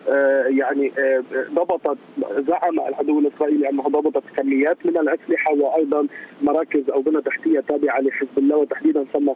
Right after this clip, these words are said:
فرقة الرضوان بحسب البيان الرسمي اللافت. بحسب البيان أن العدو الإسرائيلي يقول بشكل واضح أنها، آه، يعني، عمليات حصلت، آه،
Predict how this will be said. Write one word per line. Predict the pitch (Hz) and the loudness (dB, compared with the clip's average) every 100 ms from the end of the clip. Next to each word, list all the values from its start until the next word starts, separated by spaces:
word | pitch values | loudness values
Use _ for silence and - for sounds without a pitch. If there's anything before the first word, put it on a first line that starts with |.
| - | -2
فرقة | 151 - 131 - 127 | -2 -2 -4 -4 -2
الرضوان | 135 135 135 147 147 - - - | 0 2 2 2 0 -4 -16 -4
بحسب | 147 139 - 135 | -4 -2 -2 -2
البيان | 127 127 139 131 | -2 0 0 0
الرسمي | 127 - 139 | -2 -2 2
اللافت. | 151 185 - 196 - - - - | 4 4 2 -2 -6 -20 -8 -4
بحسب | - 185 170 139 | -2 -2 -2 -2
البيان | 143 139 147 165 | 0 0 0 0
أن | 170 156 151 | 0 2 2
العدو | 156 156 143 131 143 190 220 | 0 -2 -2 -2 0 2 2
الإسرائيلي | 165 - - 156 - 170 | 2 0 0 0 2 2
يقول | 151 127 - 175 | 2 2 0 0
بشكل | 143 - - 156 | 0 -4 -2 -2
واضح | 147 160 165 165 247 | 2 0 0 0 -4
أنها، | - 160 160 147 147 147 - - - | -6 -4 -4 -2 -2 -2 -4 -14 -4
آه، | 135 | 0
يعني، | 143 139 147 | 2 2 0
عمليات | 123 147 135 139 165 175 | 0 0 0 2 2 0
حصلت، | - 165 160 151 151 - - | -4 -4 0 0 0 -4 -2
آه، | 147 139 | 0 0